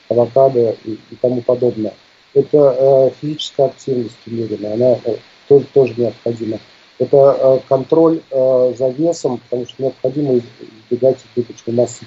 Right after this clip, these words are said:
тела. Э, это контроль за уровнем сахара, потому что, э, сахарный диабет сам по себе очень высокий риск, э, сердечно-сосудистых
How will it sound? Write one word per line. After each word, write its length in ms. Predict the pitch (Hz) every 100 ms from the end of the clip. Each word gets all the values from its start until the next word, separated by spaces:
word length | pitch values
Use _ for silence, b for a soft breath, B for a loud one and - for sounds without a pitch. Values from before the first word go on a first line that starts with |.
| -
тела. 320 | 143 151 127 - _ _ _ _
Э, 260 | 123 127 131
это 240 | - 135 -
контроль 380 | 151 147 170 143
за 100 | 143
уровнем 380 | 151 147 139
сахара, 440 | - 135 127 - 120
потому 320 | - - 131
что, 260 | - 135 - _ _ _ _
э, 240 | 123 127 131
сахарный 520 | 160 147 143 139 131
диабет 460 | 135 131 127 165 175 - _ _
сам 220 | - 135
по 120 | 123
себе 400 | - 131 143 151
очень 460 | 143 - 127 - 123
высокий 360 | 123 139 - 131
риск, 240 | 135 - _ 123
э, 220 | 123 117
сердечно-сосудистых 920 | - 127 131 - 127 139 123 -